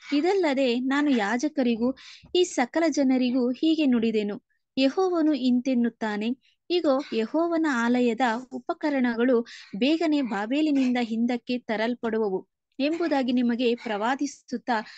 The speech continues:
ಪ್ರವಾದಿಗಳ ಮಾತುಗಳನ್ನು ಕೇಳಬೇಡಿರಿ. ನಿಮಗೆ ಸುಳ್ಳನ್ನು ಸಾರುತ್ತಾರೆ, ಅವರ ಕಡೆಗೆ ಕಿವಿಗೊಡಲೇಬಾರದು. ಬಾಬೆಲಿನ ಅರಸನ ಅಡಿಯಾಳಾಗಿರಿ, ಬದುಕುವಿರಿ. ಈ ಪಟ್ಟಣವು ಏಕೆ ಹಾಳಾಗಬೇಕು?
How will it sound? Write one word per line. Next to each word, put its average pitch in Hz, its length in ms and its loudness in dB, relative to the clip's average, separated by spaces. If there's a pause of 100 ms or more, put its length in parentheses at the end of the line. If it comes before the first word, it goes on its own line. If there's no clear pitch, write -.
(200)
ಪ್ರವಾದಿಗಳ 302 640 0
ಮಾತುಗಳನ್ನು 233 840 0
ಕೇಳಬೇಡಿರಿ. 214 880 0 (340)
ನಿಮಗೆ 339 280 0
ಸುಳ್ಳನ್ನು 302 500 2
ಸಾರುತ್ತಾರೆ, 233 680 -2
ಅವರ 285 380 -4
ಕಡೆಗೆ 277 440 0
ಕಿವಿಗೊಡಲೇಬಾರದು. 247 1200 0 (380)
ಬಾಬೆಲಿನ 285 640 2
ಅರಸನ 262 400 0 (180)
ಅಡಿಯಾಳಾಗಿರಿ, 220 840 0 (320)
ಬದುಕುವಿರಿ. 240 680 0 (260)
ಈ 320 100 2
ಪಟ್ಟಣವು 269 720 0
ಏಕೆ 320 380 -2
ಹಾಳಾಗಬೇಕು? 247 960 0